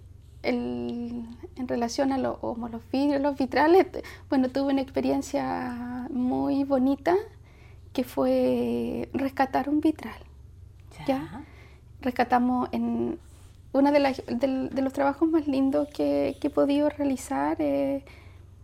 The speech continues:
Speaker 1: fue un, un trabajo de emergencia que se realizó por el Ministerio de Obras Públicas. Eh, un proyecto de emergencia que
Speaker 2: Ya.
Speaker 1: se realizó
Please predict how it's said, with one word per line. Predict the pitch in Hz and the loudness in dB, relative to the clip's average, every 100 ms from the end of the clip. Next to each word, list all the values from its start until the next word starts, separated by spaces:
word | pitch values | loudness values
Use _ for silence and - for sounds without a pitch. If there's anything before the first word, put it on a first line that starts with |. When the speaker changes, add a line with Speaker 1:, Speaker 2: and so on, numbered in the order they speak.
| - | -20
Speaker 1:
fue | - 277 269 269 269 269 - | -6 0 2 2 0 -2 0
un, | 277 277 277 269 269 269 269 269 269 262 - - - - - - | 2 4 4 2 2 0 0 0 -2 -6 -10 -20 -20 -20 -6 4
un | 285 277 | 6 6
trabajo | 285 277 277 277 - | 4 4 4 2 2
de | 311 | 2
emergencia | 277 269 - 269 269 285 | 2 0 0 -2 -2 -4
que | 294 | -4
se | - | -2
realizó | 302 294 302 - 269 320 359 - - - - | 0 0 0 0 0 -2 -2 -12 -20 -20 -10
por | - | -4
el | 254 | 0
Ministerio | 262 262 - 269 269 | 2 0 -2 0 2
de | 269 | 2
Obras | 269 277 | 0 -2
Públicas. | 311 302 285 285 392 - - - - - - - - - - - - - - - 285 | 2 2 2 0 -4 -6 -20 -20 -20 -20 -20 -20 -20 -20 -20 -20 -20 -20 -20 -4 2
Eh, | 247 240 240 247 - | 4 2 0 -2 4
un | 302 | 4
proyecto | 302 254 262 302 | 4 0 2 2
de | |
emergencia | 277 262 - 262 226 - - - - - 226 | 2 0 -4 -4 -4 -8 -14 -18 -20 -16 -6
que | 233 | -4
Speaker 2:
Ya. | 247 | -2
Speaker 1:
se | 277 | -2
realizó | 247 254 269 - 370 440 | 0 -2 0 2 2 2